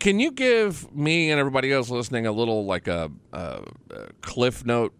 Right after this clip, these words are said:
explanation of what's going on with the Beyonce? 'Cause I don't know that I fully understand it.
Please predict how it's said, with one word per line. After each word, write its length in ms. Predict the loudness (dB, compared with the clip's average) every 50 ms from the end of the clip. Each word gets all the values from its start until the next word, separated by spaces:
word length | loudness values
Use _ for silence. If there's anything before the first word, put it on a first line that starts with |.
| _ _ -4
explanation 680 | -2 -2 -2 -4 -2 -2 0 0 -2 -2 -2 -2 -2
of 160 | -2 -4 -2
what's 460 | 0 0 0 0 0 -2 -4 -4 -2
going 240 | 0 0 0 2 0
on 180 | 0 0 0 0
with 200 | -2 -4 -4 -6
the 80 | -8 -8
Beyonce? 800 | -6 -8 -6 -4 -2 -2 -2 -2 -2 -2 0 0 0 0 -2 -4
'Cause 280 | -6 -6 -6 -8 -10 -12 _ _ -20 _ _ _ _ -20 -6 0
I 80 | 2
don't 160 | 2 2 4
know 120 | 2 2 2
that 100 | 2 4
I 160 | 4 2 2 0 -2
fully 460 | -12 -10 -2 0 2 2 2 0 0
understand 520 | -2 -4 -4 -6 -4 -4 -4 -4 -4 -4 -6
it. 120 | -10